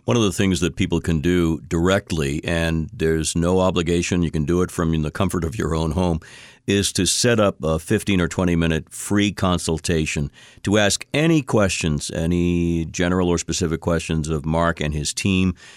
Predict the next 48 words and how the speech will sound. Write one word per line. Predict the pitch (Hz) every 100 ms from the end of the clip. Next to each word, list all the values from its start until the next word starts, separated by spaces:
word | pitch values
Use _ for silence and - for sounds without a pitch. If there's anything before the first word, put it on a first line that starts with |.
| - -
You | 87
can | 87
set | - - 113 107
that | 101 95
up | 98 -
by | 90 82
visiting | 90 85 82
retire | 78 78 95 92 90
south | 87 90 85
shore | - 87 85
dot | 80 80
com. | - 85
There's | 80 78
an | 80 -
easy | 117 120 90 82
scheduling | 76 - 104 95 90 82 76
grid. | 76 82 69
I |
mean, | 78 80
it | -
takes | 87 71
two | - 98
clicks | - 85 78 - - - - -
and | - 80 82 82
you |
can | 82 80
have | 80 76
it | - -
set | - - 80
up, | 78 80
or | 95 92 90 - -
simply | - 120 90
call | 87 - 85 82
the | 78
office | 76 76 76 - -
and | 73 76 76
somebody | 90 82 80
will | 76 76 - -
definitely | 104 98 104 -
get | 85
back | - 85 80
to | 85
you | 80
after | 78 73
the | 73
weekend | 78 76 78
very | 71 80 73
quickly. | 101 95 104